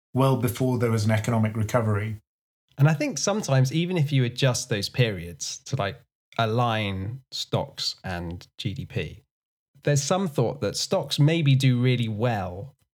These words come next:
Speaker 2: when there's, like, monopoly pricing power, when they're capturing a greater share of the economy versus workers. But that is not necessarily what means G D P is gonna do really well. G D P would like more money in workers' pockets often.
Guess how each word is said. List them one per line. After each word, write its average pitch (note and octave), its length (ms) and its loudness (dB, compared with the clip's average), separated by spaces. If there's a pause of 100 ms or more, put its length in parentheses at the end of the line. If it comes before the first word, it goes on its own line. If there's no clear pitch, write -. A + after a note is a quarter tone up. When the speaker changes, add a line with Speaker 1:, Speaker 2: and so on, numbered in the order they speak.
Speaker 2:
when B2+ 360 4
there's, A2 320 -2
like, F2+ 140 -4
monopoly F#2+ 360 -6
pricing D3 400 4
power, A#2 480 0
when A#2+ 280 0
they're G#2+ 100 -2
capturing A#2 440 -2
a G2+ 40 -4
greater G#2+ 320 -2
share G2+ 240 -2
of F#2 120 -6
the G#2 80 -4 (140)
economy B2+ 460 2
versus G2+ 340 -4
workers. A2 540 -4 (300)
But C3+ 160 0
that D#3+ 300 -2 (100)
is C3+ 160 4
not C#3+ 180 6
necessarily C3 760 2 (160)
what A2+ 180 -2
means G#2+ 240 -2
G A2+ 120 0
D G#2 120 -4
P D3 200 4
is F2+ 120 0
gonna F2+ 180 -2
do F2 160 -4
really E2 200 -4
well. D#2+ 280 -6
G D#3 160 2
D C3+ 100 4
P C3 340 2
would G#2+ 180 -4
like A#2+ 200 0
more A#2 180 0
money G#2+ 260 -2
in G#2 80 -2
workers' C3 320 0
pockets - 480 -8 (120)
often. A2 440 -6